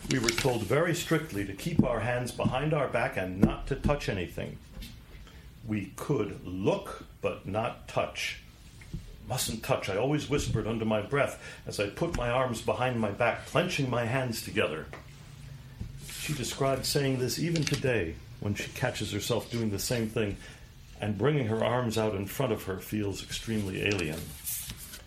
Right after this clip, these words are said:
<clears throat> With evident sadness, she said, "I have always felt I had to watch life afar like this,"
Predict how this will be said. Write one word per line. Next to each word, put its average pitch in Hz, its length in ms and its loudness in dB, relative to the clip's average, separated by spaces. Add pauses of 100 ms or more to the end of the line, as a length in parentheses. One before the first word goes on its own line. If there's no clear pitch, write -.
(600)
<clears throat> 156 340 6 (1300)
With 131 160 -2
evident 113 440 4
sadness, 95 500 2
she 107 180 -2
said, 95 400 0 (1200)
"I 113 100 4
have 107 140 2
always 131 380 2
felt 120 320 2
I 107 80 2
had 107 240 0
to - 80 -6
watch 101 500 0
life 107 560 0 (600)
afar 101 720 2
like - 300 -2
this," - 500 -4